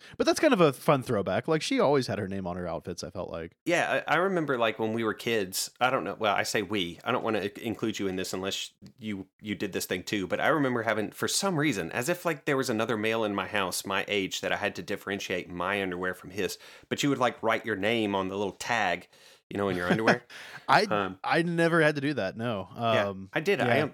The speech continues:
Speaker 2: I
Speaker 1: I
Speaker 2: did
Speaker 1: mean,
Speaker 2: not have another young man in my house, so I
Speaker 1: I
Speaker 2: don't know
Speaker 1: saw
Speaker 2: why
Speaker 1: that
Speaker 2: we
Speaker 1: in,
Speaker 2: did
Speaker 1: like,
Speaker 2: that.
Speaker 1: cartoons and movies. I just didn't think people did that for real.
Speaker 2: Mm-hmm.
Speaker 1: Yeah. Huh.
Speaker 2: Happened in the Atkins home. Uh, and this movie is also kind of long. It's eighty minutes long,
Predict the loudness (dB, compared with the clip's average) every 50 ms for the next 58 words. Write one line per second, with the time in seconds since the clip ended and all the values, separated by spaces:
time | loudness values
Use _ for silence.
0 | -2 0 2 2 2 2 2 2 2 2 0 0 2 0 0 0 0 -2 -4 -10
1 | _ -4 -2 0 0 2 2 2 2 0 0 -2 -4 -6 _ -4 -2 -2 -2 -2
2 | -2 -2 -4 -4 -4 -6 -6 -4 -2 -2 0 0 0 0 2 2 2 2 4 2
3 | 2 2 0 0 -2 -2 -2 -2 -2 -2 -2 -4 -6 -4 -2 -2 -2 -2 -4 -4
4 | -6 -6 -6 -6 -6 -6 -6 -6 -8 -8 -8 -8 -8 -8 -8 -8 -8 -8 -8 -8
5 | -8 -8 -10 -10 -10 -10 -8 -6 -6 -6 -6 -8 -12 _ -12 -8 -6 -4 -4 -4
6 | -4 -6 -8 _ _ _ _ _ _ _ _ _ _ -12 -10 -8 -8 -10 -12 _
7 | _ _ -8 -4 -4 -2 -2 -2 -2 -2 -2 -2 0 0 0 0 -2 -2 -6 -4
8 | -2 -2 -2 -2 -2 -6 -10 _ _ _ _ _ _ _ _ _ _ -20 -20 _
9 | _ _ _ _ -20 -20 -20 -20 -20 -20 -20 -12 -4 0 2 2 2 2 2 2
10 | 2 2 2 2 2 4 2 2 0 0 0 0 0 2 2 0 2 0 0 -2
11 | -6 _ _ _ _ _ -20 -20 _ -6 -2 0 2 2 2 0 0 0 2 4
12 | 4 4 2 0 -4 -6 -8 -8 -4 -2 0 0 2 2 0 0 -2 -2 -4 -2
13 | 0 2 2 2 2 -2 -6 -8